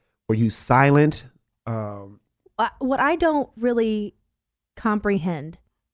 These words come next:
Speaker 1: Or do you wanna be one of those racist bigots who is hateful and, and destructive and having misinformation and spreading misinformation and, and, and trying to discredit what's happening right now? Like,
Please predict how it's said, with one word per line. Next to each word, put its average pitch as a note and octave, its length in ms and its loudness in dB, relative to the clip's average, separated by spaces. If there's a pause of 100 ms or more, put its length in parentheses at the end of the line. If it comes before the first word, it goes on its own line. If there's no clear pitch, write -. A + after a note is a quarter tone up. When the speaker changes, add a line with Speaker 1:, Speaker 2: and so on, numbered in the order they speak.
(440)
Speaker 1:
Or D3+ 100 2
do F3+ 100 0
you G3 100 0
wanna F3+ 160 -4
be F3+ 100 -6
one F3 160 0
of E3+ 60 -2
those D3+ 220 -2
racist D#3+ 680 -2
bigots D#3+ 600 -2
who C3 600 -4 (720)
is A#2+ 200 0
hateful F3 640 2
and, B2 340 0
and A#2 340 0
destructive E3+ 760 0
and G#2+ 200 -2
having B2 360 -6
misinformation C3 760 -6
and G2+ 80 -10
spreading B2+ 400 -2
misinformation A#2 920 0
and, F#2+ 140 -2
and, G2+ 360 -6
and G#2+ 160 -4
trying A#2 380 0
to G#2+ 420 2 (440)
discredit C#3 600 2
what's A#2 220 2
happening A#2 360 0
right F#2 240 -8
now? F#2 320 -14
Like, G2 200 -10